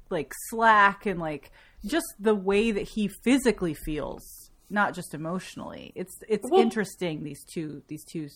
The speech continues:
Speaker 2: he's
Speaker 1: people that
Speaker 2: also
Speaker 1: make him
Speaker 2: known
Speaker 1: feel
Speaker 2: Fool
Speaker 1: differently.
Speaker 2: for a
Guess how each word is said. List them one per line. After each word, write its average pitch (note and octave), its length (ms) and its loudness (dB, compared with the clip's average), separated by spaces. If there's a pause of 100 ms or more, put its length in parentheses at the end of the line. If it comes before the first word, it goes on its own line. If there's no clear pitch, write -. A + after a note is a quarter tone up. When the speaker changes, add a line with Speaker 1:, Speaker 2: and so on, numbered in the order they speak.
(760)
Speaker 2:
he's F#4 200 10
Speaker 1:
people - 80 0
that C#4 60 6
Speaker 2:
also E4+ 280 8
Speaker 1:
make A3 40 6
him F#3 60 -2
Speaker 2:
known F4+ 240 4
Speaker 1:
feel - 100 -6
Speaker 2:
Fool C3+ 280 4
Speaker 1:
differently. - 120 -10
Speaker 2:
for D#3 380 2
a E3 140 -4